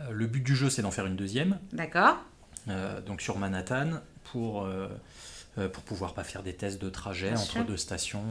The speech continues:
Speaker 1: euh, euh, et faire un vrai itinéraire, euh, simulé. Donc, euh, donc voilà, on avance. On
Speaker 2: D'accord.
Speaker 1: avance.
Speaker 2: Et Evelity, est-ce qu'en France, on peut, euh, tester la solution, euh,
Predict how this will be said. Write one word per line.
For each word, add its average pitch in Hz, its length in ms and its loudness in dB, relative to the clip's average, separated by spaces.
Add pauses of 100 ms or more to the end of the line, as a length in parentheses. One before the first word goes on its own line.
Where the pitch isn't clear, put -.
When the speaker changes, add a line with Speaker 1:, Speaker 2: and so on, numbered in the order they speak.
(100)
Speaker 1:
euh, - 720 -12
euh, 107 240 -10
et - 20 -8
faire 95 220 -6
un 90 60 -4
vrai 92 180 -4
itinéraire, 92 640 -4
euh, 98 60 -10 (400)
simulé. 95 680 -4
Donc, 92 300 -8
euh, - 40 -10 (1040)
donc 104 120 -2
voilà, 92 200 -4
on 98 80 -2
avance. 101 480 -2 (220)
On - 40 -8
Speaker 2:
D'accord. 165 260 0
Speaker 1:
avance. 269 180 2
Speaker 2:
Et 220 220 8
Evelity, 220 480 6
est-ce 220 120 2
qu'en 220 220 2
France, - 360 -2
on 196 60 -2
peut, 180 140 -6
euh, 175 280 4 (420)
tester 208 400 4
la 196 140 8
solution, 202 600 2
euh, 208 680 2